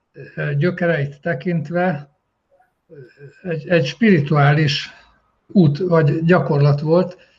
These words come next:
amelyen keresztül a, ö, emberiség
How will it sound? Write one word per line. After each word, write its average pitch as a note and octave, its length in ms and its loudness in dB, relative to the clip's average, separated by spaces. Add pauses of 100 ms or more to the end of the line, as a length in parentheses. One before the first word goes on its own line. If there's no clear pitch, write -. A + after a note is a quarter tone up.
(280)
amelyen D#3 480 2
keresztül D#3+ 580 0
a, D#3+ 320 0 (800)
ö, E3 300 -4 (340)
emberiség E3 1200 -2